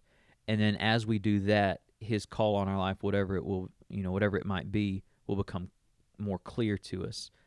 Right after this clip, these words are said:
But nobody's gonna be called to ministry opportunities full-time or bivocational or, or otherwise.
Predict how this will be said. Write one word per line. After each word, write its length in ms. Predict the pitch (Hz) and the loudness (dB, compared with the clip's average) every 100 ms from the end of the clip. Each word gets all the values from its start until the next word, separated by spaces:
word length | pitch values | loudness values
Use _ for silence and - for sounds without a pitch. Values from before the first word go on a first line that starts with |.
| _ _ | _ _
But 100 | 104 | -6
nobody's 380 | 113 131 139 131 | 4 6 6 6
gonna 140 | 120 113 | 4 0
be 100 | 110 | -2
called 320 | - 110 98 | 0 0 0
to 140 | 101 | -2
ministry 440 | 98 104 104 104 101 | 0 0 -2 -2 -4
opportunities 800 | 95 98 - 98 90 90 - - | -4 -6 -4 -4 -2 -6 -8 -4
full-time 600 | 117 110 - 104 101 98 | -2 -2 -2 -2 0 0
or 260 | 95 92 95 | -2 -4 -6
bivocational 760 | 98 98 95 104 101 - 98 | -4 -2 -2 -2 -4 -4 -6
or, 200 | 95 92 - _ _ _ - | -4 -8 -12 _ _ _ -8
or 140 | 95 - | -4 0
otherwise. 540 | 110 101 98 95 98 | 2 2 0 -2 -6